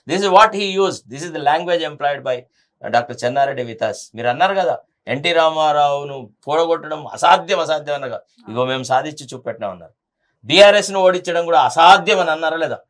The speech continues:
Speaker 1: అసలు మొత్తం కంప్లీట్‌గా వంద మంది చాణక్యుల యొక్క రాజనీతిజ్ఞతనంతా, ఆ, కేసీఆర్కి ఆపాదించిన ఈటెల రాజేందర్, ఇట్లాంటి వాళ్ళందరూ అన్నారా లేదా?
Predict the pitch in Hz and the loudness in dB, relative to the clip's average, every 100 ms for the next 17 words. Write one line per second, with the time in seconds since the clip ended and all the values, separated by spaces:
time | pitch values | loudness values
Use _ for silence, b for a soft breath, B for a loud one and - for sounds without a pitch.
0 | _ _ _ _ - 175 165 247 - 202 | _ _ _ _ -6 -2 0 0 0 -2
1 | 196 175 175 180 180 170 123 151 196 196 | 0 0 0 -2 0 0 2 0 2 0
2 | 190 185 175 170 151 156 180 175 _ 170 | 2 0 -2 -4 0 0 0 -6 _ -4
3 | 170 165 165 - 147 139 151 170 170 156 | 0 0 -2 0 2 2 2 0 -2 -10
4 | 160 147 156 147 151 185 247 254 - _ | -12 -8 -6 -4 -4 2 8 8 6 _
5 | _ _ - 139 143 175 180 185 175 170 | _ _ -4 -2 0 0 2 6 6 6
6 | 156 156 165 160 151 165 151 147 143 139 | 6 6 2 -2 -8 -4 -2 -2 -2 -2
7 | 135 135 131 127 147 165 151 151 151 151 | -2 -2 -4 -6 -2 0 2 0 -2 -4
8 | 147 - _ _ _ _ _ _ _ _ | -6 -8 _ _ _ _ _ _ _ _
9 | _ - 147 156 147 175 185 190 214 214 | _ -4 0 4 4 6 4 4 4 4
10 | 156 | 0